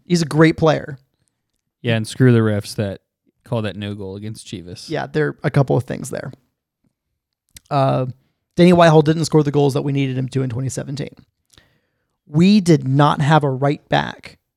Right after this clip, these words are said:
Speaker 1: that the coaching staff trusted in twenty seventeen. Because we did not have a right back, we could not play the four four two narrow that we always played. Because we couldn't play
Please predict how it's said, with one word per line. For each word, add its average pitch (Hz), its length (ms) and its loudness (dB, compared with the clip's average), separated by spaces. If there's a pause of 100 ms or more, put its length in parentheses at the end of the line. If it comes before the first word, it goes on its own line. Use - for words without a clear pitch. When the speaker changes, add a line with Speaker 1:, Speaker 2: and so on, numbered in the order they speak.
(120)
Speaker 1:
that 143 120 -4
the - 80 -8
coaching 139 320 -2
staff 131 240 -6
trusted 214 540 0
in 147 140 -4
twenty 131 380 -6
seventeen. 135 720 -8 (1600)
Because 180 420 2
we 202 140 0
did 156 140 -2
not 156 180 0
have 143 160 0
a 139 40 2
right 139 280 2
back, - 420 -8 (560)
we 165 100 2
could 160 180 0
not 156 260 -2
play 139 560 -2 (140)
the 160 100 -2
four 147 240 -2
four 147 180 -2
two 147 160 -4
narrow 143 400 2
that 143 140 -6
we 143 100 -4
always 135 260 -4
played. - 380 2 (1800)
Because 160 440 2
we 160 100 -4
couldn't 180 340 -2
play 147 520 0